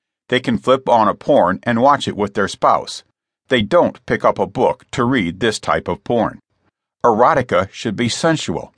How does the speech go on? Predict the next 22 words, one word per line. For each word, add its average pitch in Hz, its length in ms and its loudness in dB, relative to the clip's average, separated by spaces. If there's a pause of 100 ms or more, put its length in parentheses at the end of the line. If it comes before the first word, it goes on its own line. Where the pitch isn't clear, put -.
(100)
inviting, 104 680 0
and 117 140 -4
fun. - 360 -4 (460)
It 131 120 -2
should 160 180 -2
conjure 170 460 0
up 131 160 0
imagery 104 600 -2
and 131 120 0
elicit 117 420 0
emotional 117 640 0
and 104 160 -4
physical 127 440 -4
response 98 560 -2
from 113 280 0
your 101 140 0
readers. 110 480 -4 (480)
If 117 160 -4
the 104 100 -2
readers 113 360 -2
wanted 101 320 0
porn, 90 400 0